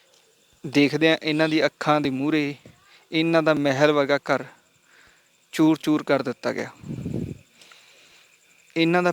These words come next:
ਪਰਿਵਾਰ ਰਾਤ ਨੂੰ, ਇੱਥੇ ਕੋਈ ਲਾਈਟ ਦਾ ਪ੍ਰਬੰਧ ਨਹੀਂ ਸੀ। ਇਹ ਭਾਈ ਬਲਦੇਵ ਸਿੰਘ ਵਡਾਲਾ ਜੀ ਨੇ ਇੱਥੇ ਆ ਕੇ ਉਹਨਾਂ ਨੂੰ, ਪਰਿਵਾਰ ਨੂੰ ਹੌਸਲਾ ਦਿੱਤਾ। ਤੇ ਭਾਈ ਬਲਦੇਵ ਸਿੰਘ ਵਡਾਲਾ ਜੀ ਆਏ ਹੋਏ ਨੇ ਤੇ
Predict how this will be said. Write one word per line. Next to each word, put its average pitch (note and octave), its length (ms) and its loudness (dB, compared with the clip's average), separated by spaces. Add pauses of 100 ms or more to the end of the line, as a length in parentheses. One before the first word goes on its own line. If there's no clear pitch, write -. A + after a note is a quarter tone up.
ਪਰਿਵਾਰ C#3+ 500 4 (140)
ਰਾਤ D3 360 6
ਨੂੰ, B2+ 220 -6 (440)
ਇੱਥੇ D3 320 -6
ਕੋਈ D#3+ 180 2
ਲਾਈਟ C3+ 280 0
ਦਾ D3+ 100 2
ਪ੍ਰਬੰਧ D#3 360 -2
ਨਹੀਂ D#3 120 -6
ਸੀ। D#3 220 -10 (540)
ਇਹ D3+ 180 -2
ਭਾਈ D3 160 6
ਬਲਦੇਵ C#3 300 -2
ਸਿੰਘ D3+ 240 -6
ਵਡਾਲਾ C3+ 280 2
ਜੀ C3+ 120 -6
ਨੇ C#3 180 -8
ਇੱਥੇ C#3+ 220 -6
ਆ C3+ 120 -2
ਕੇ C3+ 240 -8 (1900)
ਉਹਨਾਂ D#3 300 2
ਨੂੰ, D3 340 -6
ਪਰਿਵਾਰ C#3 320 2
ਨੂੰ D3 120 -6
ਹੌਸਲਾ C3+ 360 -2
ਦਿੱਤਾ। C#3+ 380 -4
ਤੇ D#3 160 -8 (140)
ਭਾਈ C#3+ 180 4
ਬਲਦੇਵ C#3 320 -4
ਸਿੰਘ D3 240 -6
ਵਡਾਲਾ C3 300 0
ਜੀ C3+ 140 -2
ਆਏ B2+ 160 -2
ਹੋਏ C3+ 180 -2
ਨੇ C3+ 180 -8 (1000)
ਤੇ - 80 -4